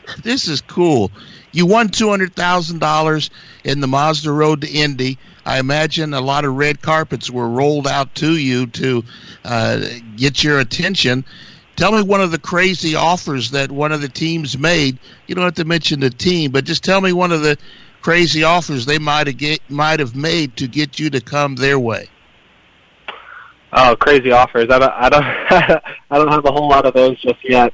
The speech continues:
Speaker 2: Uh, may-, maybe I will if we win this championship this year. But, uh, um, I, I developed an early relationship with Cape Motorsports when I won that, um, the U S F two thousand scholarship in two thousand sixteen, and pretty much immediately brought that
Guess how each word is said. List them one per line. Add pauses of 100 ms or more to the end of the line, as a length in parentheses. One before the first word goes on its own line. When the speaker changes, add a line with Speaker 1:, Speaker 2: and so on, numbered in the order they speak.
Speaker 2:
Uh,
may-,
maybe
I
will
if
we
win
this
championship
this (100)
year.
But, (120)
uh, (720)
um,
I,
I
developed
an (180)
early
relationship
with
Cape
Motorsports
when
I
won
that, (160)
um, (140)
the
U
S
F
two
thousand
scholarship
in
two
thousand
sixteen,
and (420)
pretty
much
immediately
brought
that